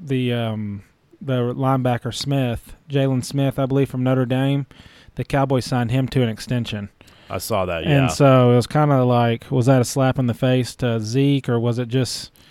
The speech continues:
Speaker 2: It kinda felt
Speaker 1: you know
Speaker 2: like
Speaker 1: what
Speaker 2: it.
Speaker 1: I mean? Because, like, Jerry, it sounds like the Cowboys are, are trying. Um, the problem is, is, you know, what is Zeke looking for? We don't know that. Um,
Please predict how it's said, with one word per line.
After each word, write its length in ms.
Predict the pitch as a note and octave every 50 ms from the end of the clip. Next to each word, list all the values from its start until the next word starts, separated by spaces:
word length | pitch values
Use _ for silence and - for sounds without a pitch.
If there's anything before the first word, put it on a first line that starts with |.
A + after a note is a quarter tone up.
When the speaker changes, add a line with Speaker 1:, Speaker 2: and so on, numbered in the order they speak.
| - - -
Speaker 2:
It 80 | - G3+
kinda 220 | - F#3 A3+ G#3+
felt 240 | - - E3+ F#3 F3
Speaker 1:
you 40 | F3
know 120 | F3 F3+
Speaker 2:
like 100 | F3+ F3
Speaker 1:
what 0 |
Speaker 2:
it. 40 | E3+
Speaker 1:
I 40 | D#3+
mean? 240 | D#3 D#3+ E3 E3 E3
Because, 380 | D#3 C#3+ - D3+ C#3+ C3+ A#2+
like, 340 | C3+ C3 B2+ B2 A#2 - - - - _ _ _ _ _ _ _ _ _ _ _ _ _ _ _ _ _ _ _ _ -
Jerry, 280 | C3 D3+ F#3+ A3 G#3+
it 160 | - D#3 D#3+
sounds 280 | - - G#3 B3+ C4 G#3+
like 200 | G#3 E3+ D3 A2+ A#2 C3 - _ _ _ _
the 140 | G3 E3 -
Cowboys 480 | - D#3 E3 F3 D3+ D#3 D#3 C#3+ C3
are, 200 | C3+ B2+ B2 B2
are 200 | B2+ C#3+ C3+ B2+
trying. 760 | A2 - - C#3 C3+ C#3+ E3 D#3+ C#3 B2 A#2 A2 A#2 C3 B2+ - - - _ _ _ _ _ _ _ _ - - _ _ _
Um, 680 | - A#2+ B2 B2 B2 B2 A#2+ A#2+ A#2 A2+ A2 A2 A2+ -
the 100 | D3 C3+
problem 640 | B2+ - D3 D3 D#3 E3+ E3+ E3 D3+ C#3+ C#3 C3 A#2 A2 - _ _ - - _ _ _ _ _
is, 480 | D#3 C#3 C#3 C3+ C3+ C#3 C#3 C3+ B2+ C3
is, 300 | B2+ B2 A2+ - - -
you 120 | E3+ C#3+
know, 120 | B2+ B2+ A#2+
what 160 | A#2+ D3 C#3+
is 80 | C3+ A#2+
Zeke 280 | A2+ C3 C#3+ C3+ -
looking 260 | B2+ C3 C3+ - A#2
for? 200 | - - C#3+ C#3+
We 160 | C#3 C3 C#3+ D3
don't 160 | C3+ A2+ A2+
know 200 | A2+ A#2 A#2 A2+
that. 440 | A2+ A#2 A#2+ B2+ C3+ - - - - - - - _ - - - - -
Um, 540 | - B2+ B2 A#2+ A#2+ A#2 A2+ A2 A2 G#2+ -